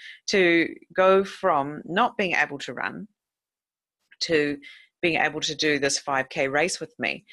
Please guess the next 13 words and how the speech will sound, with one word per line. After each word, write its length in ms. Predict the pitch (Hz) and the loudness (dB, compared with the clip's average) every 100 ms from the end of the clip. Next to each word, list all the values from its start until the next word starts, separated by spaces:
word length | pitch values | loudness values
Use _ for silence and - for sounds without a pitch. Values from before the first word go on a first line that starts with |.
| - - | -20 -4
So 320 | - 165 156 | 2 4 4
it's 160 | 165 - | 2 -2
really 380 | 180 208 196 185 | 0 2 4 0
important 460 | 180 - 185 147 160 | -2 -2 -2 0 0
that 100 | 151 | 0
I 140 | 147 | 0
show 340 | - - 160 | 0 0 0
up 240 | 143 139 - _ _ _ _ - | 0 -2 -4 _ _ _ _ -6
to 180 | - 151 | 0 2
our 80 | 135 | 2
trainings, 640 | - 185 180 180 175 175 | 0 2 2 2 0 -2
that 160 | 160 139 | 0 0
I, 520 | - 135 131 131 127 | 2 0 0 -2 -6